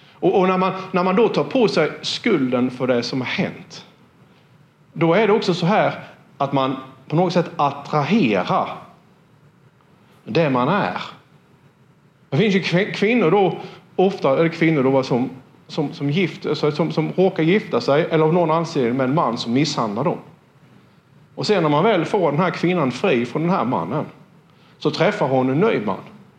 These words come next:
Och han misshandlar henne också. Och så tänker då jag, hur stor är chansen egentligen att man... För vi män är ju inte på det sättet. Hur stor är chansen att man ska möta två män som har samma beteende? Jo, därför att det är så här människorna av,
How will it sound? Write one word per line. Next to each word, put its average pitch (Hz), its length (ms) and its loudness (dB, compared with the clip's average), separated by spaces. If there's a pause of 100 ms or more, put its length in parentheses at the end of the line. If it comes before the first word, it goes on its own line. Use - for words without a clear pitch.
(500)
Och 147 60 0
han 160 180 2
misshandlar 117 540 0
henne 113 180 -2
också. - 320 -4 (680)
Och 160 80 0
så 165 80 4
tänker 185 380 2
då 196 120 4
jag, 190 160 6
hur 180 120 4
stor 190 360 2
är 185 40 2
chansen 156 500 0
egentligen 156 500 0
att 127 140 -2
man... 120 160 0 (440)
För 147 80 0
vi 170 280 4
män 156 300 2
är 180 40 4
ju 151 120 4
inte 220 120 -2
på 175 80 2
det 135 140 2
sättet. - 500 -10 (400)
Hur 196 100 4
stor 208 260 4
är 190 40 2
chansen 135 460 0
att 127 140 -2
man 131 100 0
ska 127 120 -4
möta 151 320 2
två 180 340 0
män 117 380 0 (220)
som 147 180 -2
har 143 80 4
samma 151 360 0
beteende? 113 720 -6 (680)
Jo, 147 140 0
därför 190 200 2
att 185 240 0
det 196 60 2
är 185 40 2
så 190 100 -2
här 214 200 2
människorna 170 440 0
av, 147 400 2